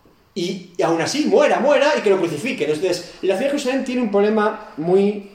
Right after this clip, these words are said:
importante. Y tenemos que tener el texto en todo momento en una clave espiritual. Allí se movían cosas espirituales.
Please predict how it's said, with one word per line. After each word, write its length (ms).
importante. 720
Y 120
tenemos 400
que 120
tener 220
el 160
texto 280
en 80
todo 160
momento 580
en 180
una 160
clave 400
espiritual. 960
Allí 160
se 140
movían 200
cosas 380
espirituales. 1300